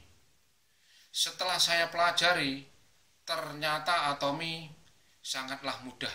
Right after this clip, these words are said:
dijalankan. Sangat mudah dijalankan daripada bisnis-bisnis online yang pernah saya ikuti. Mengapa saya memilih Atomi? Pertama, joinnya adalah gratis.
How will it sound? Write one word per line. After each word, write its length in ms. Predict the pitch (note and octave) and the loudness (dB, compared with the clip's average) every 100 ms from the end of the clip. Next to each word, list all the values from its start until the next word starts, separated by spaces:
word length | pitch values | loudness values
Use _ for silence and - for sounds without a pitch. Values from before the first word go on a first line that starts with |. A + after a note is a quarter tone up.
| - | -8
dijalankan. 720 | G#2+ G#2+ G#2 G2 F#2+ F#2 F2 - - _ _ _ _ _ _ _ _ _ _ _ _ _ _ _ _ _ _ _ _ _ | -8 -6 -4 -6 -4 -4 -6 -18 -20 _ _ _ _ _ _ _ _ _ _ _ _ _ _ _ _ _ _ _ _ _
Sangat 400 | - C3+ C3+ C3+ | -8 -6 -6 -6
mudah 240 | B2+ C#3 - | -6 -4 -4
dijalankan 720 | A#2 - G#2+ G#2+ C#3+ C#3+ C3+ | -8 -4 -4 -2 0 0 0
daripada 640 | A2+ G#2+ G#2 G#2+ - C3 B2 - - | -4 -6 -4 -4 0 -2 -2 -8 -16
bisnis-bisnis 720 | A#2 - A#2+ - A2 A#2 - | -12 -8 -8 -10 -10 -8 -8
online 320 | A2 G#2+ A#2 A2+ | -8 -8 -6 -4
yang 160 | G2 F#2 - - _ | -6 -8 -16 -20 _
pernah 240 | G#2+ G#2+ G#2 | -18 -12 -10
saya 600 | - G2+ G2+ G2+ - _ - | -10 -8 -8 -10 -14 _ -20
ikuti. 400 | - F#2 - E2+ E2 _ _ _ _ - - - | -20 -18 -16 -18 -20 _ _ _ _ -20 -20 -10
Mengapa 560 | D3+ G3+ G#3+ D3+ - | -4 -4 -2 -4 -6
saya 260 | - B2+ B2+ B2+ | -4 0 2 0
memilih 320 | A#2+ A#2+ A#2 | -4 -4 -2
Atomi? 480 | A#2 A#2 A2+ G#2 F2+ - - - - _ _ _ _ | -2 -2 -4 -4 -12 -18 -20 -20 -20 _ _ _ _
Pertama, 560 | C3+ - E3+ E3+ B2 - - _ _ _ | -8 -4 0 0 0 -6 -20 _ _ _
joinnya 560 | C3 B2+ B2+ D3+ C3+ - | -4 -4 -2 -2 -2 -4
adalah 340 | A2+ B2 - - | -2 -2 -4 -10
gratis. 720 | G2 - G2+ - - - | -12 -10 -4 0 0 -2